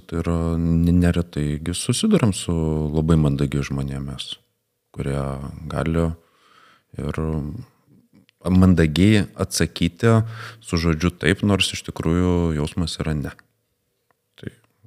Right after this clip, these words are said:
ga-, gal mes vienas kitam ne-, nesam tokie jau mandagus, galim pasakyti, kad noriu arba nenoriu ir žinom, kad nieko tokio nenutiks tam santykiui.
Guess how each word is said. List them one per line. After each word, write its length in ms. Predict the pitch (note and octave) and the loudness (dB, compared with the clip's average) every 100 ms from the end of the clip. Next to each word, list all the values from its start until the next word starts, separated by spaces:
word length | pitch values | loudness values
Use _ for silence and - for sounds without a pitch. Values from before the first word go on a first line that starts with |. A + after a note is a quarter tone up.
| _ | _
ga-, 220 | - F#2 F#2 G2 | -6 -4 -2 0
gal 140 | F#2+ C3 | 0 0
mes 160 | D#3 | -2
vienas 240 | - E2 - | -2 -4 -6
kitam 520 | - - - D2 D2 - - - | -10 -10 -10 -8 -10 -10 -18 -6
ne-, 240 | D#2 D2+ | -2 -2
nesam 260 | C#2+ - C2+ | -2 -4 -6
tokie 300 | - - C#2+ | -8 -2 -2
jau 60 | C#2 | -2
mandagus, 480 | C#2+ C#2 D2 - | -4 -6 -6 -6
galim 240 | C#2+ D2 C2+ | -2 -2 -4
pasakyti, 480 | - - - - - | -8 -10 -6 -6 -6
kad 160 | - | -6
noriu 300 | D2+ F2+ F#2+ | 0 2 2
arba 160 | D2+ D2+ | 0 -2
nenoriu 600 | D2 D2 C#2+ C#2+ D#2 F#2+ | -2 -2 -2 -2 0 0
ir 100 | - | -2
žinom, 320 | - D#3 F#2 | -6 -2 0
kad 160 | - D2+ | -2 -2
nieko 240 | C#2+ - | -2 -4
tokio 300 | C2+ C#2 D2 D2 | -6 -6 -4 -2
nenutiks 540 | D2+ D2 D2 C#2 - | 0 0 0 -2 -6
tam 80 | - | -4
santykiui. 460 | - C#2+ - - | -2 -4 -8 -14